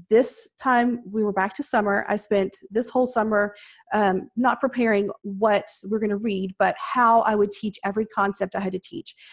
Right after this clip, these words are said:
using interactive notebook lesson. So I had several lessons ready to go for the school year. And that was, it turns out, the best use of my time. So by the next school year, I was ready to go, full force with interactive notebooks.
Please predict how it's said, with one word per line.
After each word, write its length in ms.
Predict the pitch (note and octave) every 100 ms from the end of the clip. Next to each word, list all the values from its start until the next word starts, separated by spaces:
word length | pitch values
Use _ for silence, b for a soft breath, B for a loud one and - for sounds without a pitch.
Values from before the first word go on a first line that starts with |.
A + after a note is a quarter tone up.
| B B
using 560 | G#3 A3 A3 G#3+ G#3 G#3
interactive 420 | G#3 F#3+ F#3+ F#3+
notebook 340 | G3 F#3+ F3+
lesson. 520 | F#3 E3+ - - - b b b
So 520 | - A#3+ G#3+ G3+ G3 - -
I 40 |
had 160 | A3 F#3+
several 280 | A3 A3
lessons 380 | A3+ G3+ G3+ G3+
ready 140 | F3+ F3
to 60 |
go 140 | F3 F3
for 80 | F#3+
the 80 |
school 260 | F#3+ - D4
year. 360 | C#4 C#4 C4 C4+ _ _ _ _ _ _ _ - -
And 120 | A3
that 160 | A3+ A#3+
was, 140 | A3
it 100 | G#3+
turns 260 | - B3 A#3
out, 220 | F3+ G3
the 80 | G3
best 400 | F#3+ F3+ G3 -
use 220 | F#3 G3
of 100 | G3
my 140 | G3 F3
time. 380 | - - - - b -
So 140 | G#3
by 100 | G#3
the 80 | G#3+
next 240 | A#3 A#3+
school 200 | - C4
year, 280 | A#3 A#3+ G#3+
I 100 | -
was 200 | F#3+ F3+
ready 220 | D#3+ F3
to 80 | E3+
go, 560 | D#3 C4+ B3+ B3+ B3 -
full 280 | - C#4 C#4+
force 480 | - B3 A#3+ A#3 -
with 180 | G#3
interactive 380 | G#3 G3+ F3+ F3+
notebooks. 460 | F#3+ F#3+ - -